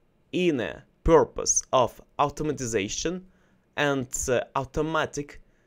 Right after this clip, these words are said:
automatic detecting and classification of images. And that will be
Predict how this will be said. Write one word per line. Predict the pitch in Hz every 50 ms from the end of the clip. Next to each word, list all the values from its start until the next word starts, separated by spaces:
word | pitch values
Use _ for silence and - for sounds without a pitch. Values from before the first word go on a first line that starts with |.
| _ _ _ _ -
automatic | - 135 - - 160 165 156 139 - 113 110
detecting | 117 135 131 - 143 127 - - - 180 185 196 202 - -
and | 147 147 143
classification | - 147 139 - 110 - - - 117 143 - - - - - -
of | 123 139 147 143 - - _ _ _ _ _ -
images. | 131 123 127 127 113 92 95 - - - - - _ _ _ _ _ _ _ _ _ _ _ _ _ _ _ _ _ _ _ _ _ _ _ - - _ _ _ _ _ _ _ _ _ -
And | 160 160 143 120 107 - - - - - -
that | 123 120 147 143 147
will | 143 147 151 147
be | 135 131 165 165 143 117 -